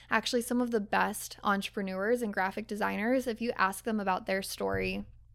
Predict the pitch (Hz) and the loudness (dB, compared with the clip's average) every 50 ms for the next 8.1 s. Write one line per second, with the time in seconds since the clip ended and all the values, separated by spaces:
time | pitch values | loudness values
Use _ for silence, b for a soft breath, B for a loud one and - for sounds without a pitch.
0 | - - - - - - - - 233 233 233 214 214 220 220 220 202 202 - - | -20 -20 -20 -20 -18 -8 -2 0 0 2 2 2 2 2 2 2 2 0 0 -2
1 | 214 208 208 208 220 262 302 311 302 B B B B B B B - 247 233 220 | 0 0 0 2 2 2 2 0 -2 B B B B B B B 2 4 4 4
2 | 208 214 214 226 233 240 240 - - 196 190 202 247 247 247 214 202 - 202 - | 4 4 4 4 4 4 2 2 0 0 2 2 2 4 2 2 2 0 -4 -4
3 | - - - - - - - - - 214 202 196 202 202 202 202 190 185 190 196 | -4 -10 -12 -14 -12 -8 -8 -2 2 4 6 6 6 4 2 0 -2 -2 -2 -2
4 | 226 285 320 320 - - 214 196 196 - 196 190 196 185 185 185 185 185 185 185 | -2 0 0 -2 -2 -2 -4 -4 -4 -6 -4 -2 -2 -2 -2 -2 -4 -4 -6 -6
5 | 185 - - 190 170 202 202 202 202 - - - - 214 - - - 233 220 233 | -8 -4 -2 -2 -2 -2 -2 -4 -8 -12 -12 -8 -8 -8 -8 -6 -4 -2 0 0
6 | 247 269 262 247 247 247 - - - 220 208 202 196 190 196 - - 190 202 190 | 0 0 0 0 0 -2 -2 -4 -4 -2 0 0 0 -2 -4 -6 -6 -6 -4 -4
7 | 190 185 208 202 226 254 - 277 233 - 240 - - 214 220 220 - 202 190 190 | -2 -2 -4 -2 -2 -2 -2 -2 -4 -2 -4 -2 -2 -2 -2 0 2 2 2 0
8 | 202 - | -2 -6